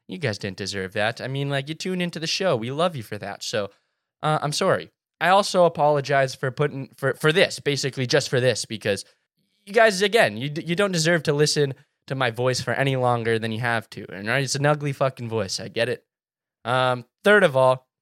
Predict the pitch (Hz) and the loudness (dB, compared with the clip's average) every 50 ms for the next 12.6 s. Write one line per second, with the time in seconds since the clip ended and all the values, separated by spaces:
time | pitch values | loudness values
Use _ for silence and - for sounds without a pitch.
0 | _ _ 127 131 - 180 185 180 170 - 170 160 151 - 151 151 151 147 - 151 | _ _ -12 -4 0 2 2 2 0 -2 -4 -4 0 0 0 -2 -2 -2 0 0
1 | 139 135 - 151 143 147 139 135 131 127 123 - - _ _ _ _ _ - 120 | 0 0 -2 -2 -2 -2 0 0 0 0 0 -2 -8 _ _ _ _ _ -14 -12
2 | - - - 151 151 143 127 131 131 120 120 131 131 110 - - - - _ _ | -10 -2 0 2 2 2 0 -2 -2 2 2 2 2 2 -2 -6 -14 -20 _ _
3 | - 147 147 143 135 - - 165 160 160 160 156 151 151 151 143 127 131 143 151 | -10 -8 -6 -6 -8 -2 0 2 2 4 2 2 2 2 0 0 0 2 2 4
4 | 151 143 120 104 101 104 104 101 - - - 127 120 95 98 - - 107 98 104 | 4 2 0 -2 -6 -8 -10 -10 -8 -2 0 0 0 0 -2 -6 -8 -4 -2 0
5 | 123 143 - _ _ _ _ _ _ _ _ _ _ _ _ _ - - 160 160 | 0 0 -2 _ _ _ _ _ _ _ _ _ _ _ _ _ 0 2 4 4
6 | 156 151 147 147 _ _ _ _ - 170 196 214 - - 175 151 - 147 135 131 | 4 2 0 -4 _ _ _ _ 0 0 2 2 0 -2 -4 -2 0 0 0 2
7 | - - 135 139 170 185 175 - 190 190 190 - 160 143 - - 143 139 139 139 | 2 2 4 4 4 4 4 4 2 2 2 2 0 -2 0 0 2 2 2 2
8 | 139 135 131 _ _ _ _ _ _ - 196 196 190 185 180 175 175 175 180 180 | 0 -2 -4 _ _ _ _ _ _ 2 2 4 4 4 4 4 6 6 6 4
9 | 180 170 165 160 151 - 170 165 165 165 156 - _ _ _ - 156 170 175 170 | 4 2 0 0 0 -2 -2 -2 -2 -2 -4 -8 _ _ _ -2 0 0 0 0
10 | 165 190 185 196 190 185 190 185 175 196 202 202 220 226 208 190 196 214 220 220 | 0 2 2 2 2 2 -2 0 0 0 2 6 6 8 8 8 8 6 4 0
11 | 202 - - 214 208 - 190 180 - - 202 202 202 196 180 - - 208 196 - | 0 0 0 0 2 2 0 -2 2 4 4 4 4 4 2 2 2 2 2 2
12 | 185 185 180 - - 202 202 190 175 165 156 | 0 -2 0 4 4 4 6 6 4 2 0